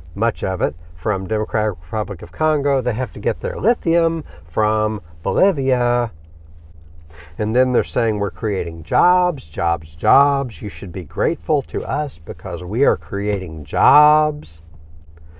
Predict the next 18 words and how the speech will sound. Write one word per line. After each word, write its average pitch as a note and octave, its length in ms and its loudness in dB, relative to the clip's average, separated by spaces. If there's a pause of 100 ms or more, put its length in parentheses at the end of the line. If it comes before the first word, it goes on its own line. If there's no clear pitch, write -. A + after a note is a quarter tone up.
(380)
But B2 140 -2
there's B2+ 220 -4
a D3+ 40 -4
problem C#3+ 640 2
with G#2+ 200 -4
creating G#2+ 680 0
jobs E2+ 840 -2 (1500)
when G#2 440 -2 (100)
all B2 380 4
of F#2+ 100 -4
the F#2+ 120 -4
value A#2+ 600 2
of F#2+ 140 -2
those F#2+ 260 -4
jobs F2+ 580 -4
is G2 160 -8
being G2 340 -6
extracted G#2+ 1000 0